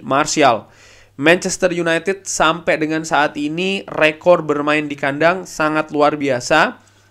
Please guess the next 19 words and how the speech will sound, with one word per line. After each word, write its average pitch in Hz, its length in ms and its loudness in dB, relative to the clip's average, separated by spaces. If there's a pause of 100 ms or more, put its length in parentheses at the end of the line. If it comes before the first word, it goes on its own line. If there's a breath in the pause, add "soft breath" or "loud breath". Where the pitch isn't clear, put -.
(120)
Di 156 400 -2
satu, 151 400 0
dua, 143 400 0
tiga, 143 360 -2
empat, 147 360 -2
lima, 143 480 -4
enam, 143 320 -6
tujuh, 135 400 -10
delapan 156 480 2
pertandingan 143 560 -4
terakhir, 147 320 0
satu 151 400 -4
kali 139 240 -2
seri 151 320 -4
lainnya 139 400 -2
Manchester 143 360 -8
United 139 280 -8
bisa 135 240 -10
menang. 123 400 -8